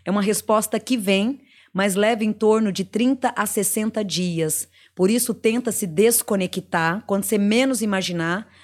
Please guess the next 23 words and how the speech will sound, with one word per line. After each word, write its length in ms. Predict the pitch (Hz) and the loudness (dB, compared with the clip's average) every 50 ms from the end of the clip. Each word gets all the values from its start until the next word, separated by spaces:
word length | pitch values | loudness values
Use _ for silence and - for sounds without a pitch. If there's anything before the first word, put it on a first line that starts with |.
| - - | -14 -6
aí 200 | - 175 180 185 | -2 0 2 2
a 60 | 196 | 0
pergun-, 460 | 190 - 196 185 180 160 156 180 180 - | 2 2 0 0 0 0 -2 -6 -4 -2
a 220 | - 170 170 160 | -2 -2 0 0
resposta 580 | 165 156 180 175 - - - 185 180 180 - - | -2 -2 -2 -4 -4 -2 0 0 0 0 0 0
ela 120 | 180 170 165 | 0 0 0
vem. 440 | 160 147 170 170 180 208 254 262 - - _ _ _ - - _ - | 0 0 0 2 2 0 -2 -6 -8 -20 _ _ _ -20 -20 _ -2
Mas 220 | 175 185 196 180 | 0 0 0 0
no 180 | 147 214 277 294 | 2 0 2 2
momento, 720 | 294 262 233 220 202 214 226 240 247 247 - - 175 151 - _ _ _ - | 4 4 4 4 4 2 2 0 -2 -4 -4 -6 -8 -8 -8 _ _ _ 0
tenta 260 | - 220 233 240 240 | 0 2 2 2 0
se 140 | 220 - - | -2 -2 -4
distrair 540 | 190 175 196 - - 196 185 180 180 190 208 | -4 -4 -4 -4 -2 0 0 0 0 0 -2
com 220 | - - - 202 196 | -4 -6 -4 -2 2
outras 480 | 208 233 269 262 - 269 277 269 - | 2 2 2 2 0 -2 -2 -2 -2
coisas. 680 | - - 226 190 175 165 156 143 151 160 165 - - _ _ _ _ _ _ _ | -4 -2 -2 0 0 0 -2 -2 -4 -4 -4 -6 -8 _ _ _ _ _ _ _
Quanto 320 | - 233 247 285 - 269 | 0 2 2 2 2 2
mais 240 | 233 220 220 214 - | 2 2 0 0 -2
focar, 560 | - - 196 190 - - 196 202 208 233 247 - 240 | 0 0 -2 -2 0 0 0 0 0 -2 -4 -8 -4
mais 340 | 185 175 185 202 226 240 220 | -2 0 2 2 2 0 0
atraso 480 | 226 214 - 208 190 185 190 196 180 196 | -2 -2 0 0 0 2 2 0 0 0
vai 120 | 202 196 170 | 0 0 0
ter. 360 | - - 180 160 160 156 | 0 -2 -2 -2 -2 -6